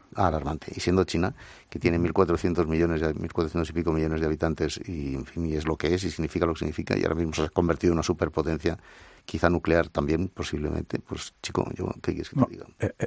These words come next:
Speaker 2: es tremendo. Por ejemplo, es curioso toda esta, toda esta historia de la psicosis del, del apagón y todo lo que vimos, que en Austria también había hecho todo un, una especie de, de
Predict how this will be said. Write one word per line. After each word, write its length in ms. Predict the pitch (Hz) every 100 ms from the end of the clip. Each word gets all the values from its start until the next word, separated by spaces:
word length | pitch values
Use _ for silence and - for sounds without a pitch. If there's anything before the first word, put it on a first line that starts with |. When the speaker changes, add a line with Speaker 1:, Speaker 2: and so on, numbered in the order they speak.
| -
Speaker 2:
es 100 | 113
tremendo. 420 | - 113 117 110 98
Por 80 |
ejemplo, 240 | 90 123 -
es 160 | 127 -
curioso 320 | 139 156 156
toda 140 | 156 170
esta, 240 | 175 151
toda 220 | - 147
esta 140 | 156 160
historia 280 | - 143
de 60 | 123
la 100 | 110
psicosis 480 | 98 - 131 127 110
del, 680 | 104 101 95 101 104 101 107
del 220 | 95 98
apagón 500 | - 95 123 143 117
y 100 | 98
todo 200 | - 107
lo 80 | 107
que 80 | 110
vimos, 320 | 113 110 -
que 120 | 107
en 100 | 98
Austria 320 | 120 - 120
también 180 | 104 110
había 160 | 110 107
hecho 160 | 113
todo 240 | - 107 107
un, 260 | 107 98 - - - - - - -
una 260 | 113 110
especie 480 | 110 - 120 - 110
de, 640 | 107 104 104 101 104 104 110
de 1300 | 110 104 104 104 101 98 98 101 98 92 90 90